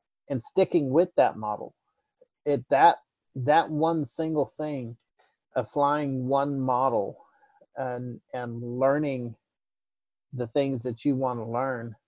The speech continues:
uh, will take you a long ways. If you flip-flop between model and brand, uh,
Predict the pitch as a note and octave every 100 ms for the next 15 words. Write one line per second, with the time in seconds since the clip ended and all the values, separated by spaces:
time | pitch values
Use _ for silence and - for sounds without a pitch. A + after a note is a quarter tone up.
0 | _ _ _ C3 B2+ C3+ - C3+ C3+ C3
1 | A#2+ _ _ - D#3 D3 C#3 B2+ - B2
2 | A#2+ C3 C3 C3 A#2 A2+ - - - -
3 | _ _ _ _ _ _ _ _ _ C3
4 | A#2 - F#3 - G3 G#3 - C#3 B2+ A#2
5 | _ C3+ - C#3+ C3 B2+ A#2 - _ _
6 | _ _ _ _ - C3+ C#3+ D3 D3+ C3
7 | B2+ B2+ A#2+ C3 C#3+ E3 E3+ - _ _
8 | _ _ _ _ _ _ _ _ _ B2+
9 | B2 A#2